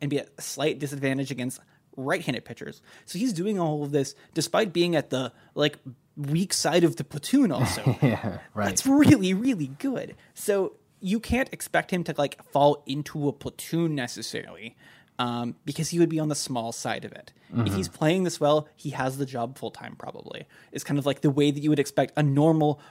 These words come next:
Speaker 1: rational, reasonable manager. I don't know if I'm describing the reality of the situation.
Speaker 2: <laughs>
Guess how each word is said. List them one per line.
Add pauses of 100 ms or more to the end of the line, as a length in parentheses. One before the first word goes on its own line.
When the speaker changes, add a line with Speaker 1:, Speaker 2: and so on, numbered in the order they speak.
(140)
Speaker 1:
rational,
reasonable
manager.
I
don't
know
if
I'm
describing
the
reality
of
the
situation.
Speaker 2:
<laughs>